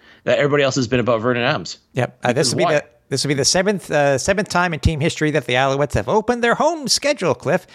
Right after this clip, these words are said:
Speaker 2: versus the Saskatchewan Roughriders. Um, they are three and three in those games, and, uh,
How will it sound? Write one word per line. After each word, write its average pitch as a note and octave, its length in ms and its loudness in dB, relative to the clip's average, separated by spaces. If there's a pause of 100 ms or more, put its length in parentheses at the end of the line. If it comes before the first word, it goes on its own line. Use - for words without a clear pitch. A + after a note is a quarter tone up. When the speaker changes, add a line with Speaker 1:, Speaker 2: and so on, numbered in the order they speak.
(300)
Speaker 2:
versus C3+ 340 0
the A#2+ 80 -4
Saskatchewan A2 600 -2
Roughriders. A2 640 -2 (400)
Um, G#2 340 0
they A2+ 180 2
are G#2+ 120 4
three G3+ 280 0
and G#3 120 0
three F#3 240 2
in E3+ 80 -2
those D3+ 220 0
games, C#3 640 -4
and, A2 440 -4
uh, G#2 460 0